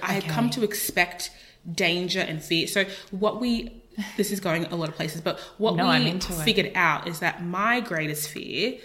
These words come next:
Speaker 1: and I re-, realized this from my dreams, is the sensation of being or feeling unsafe or the
Speaker 2: Ah,
Speaker 1: sensation of being
Speaker 2: yes.
Speaker 1: afraid.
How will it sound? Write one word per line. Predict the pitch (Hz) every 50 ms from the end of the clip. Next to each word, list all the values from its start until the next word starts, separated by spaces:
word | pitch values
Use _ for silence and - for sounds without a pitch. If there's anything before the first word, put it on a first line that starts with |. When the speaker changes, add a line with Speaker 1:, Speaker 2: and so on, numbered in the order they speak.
| - - - -
Speaker 1:
and | - 185 175
I | 165 165 - - - - -
re-, | 175 170 185 196
realized | - 180 180 196 208 196 175 160
this | 185 160
from | - - 165
my | 156 151 143
dreams, | 147 156 175 170 147 131 131 165 185 - - -
is | 196 190 175 170 170 - -
the | 175 175
sensation | 170 - 190 190 175 - - 185 165 170 165 - - 247 262 269 277 277 - -
of | 196 175 160 -
being | - 180 165 170 165 165 165 165 170 165 - - - - _ -
or | 185 180
feeling | - - 180 175 180 160 - 160
unsafe | 165 160 156 - - 131 127 156 - - - - - _ _ _ - -
or | - 185
the | 185 185 185 190
Speaker 2:
Ah, | 208 208 202 202
Speaker 1:
sensation | 196 196 196 196 - 208 196
of | - 165
being | 156 180 165 160
Speaker 2:
yes. | 147 135 -
Speaker 1:
afraid. | - 156 143 165 202 226 -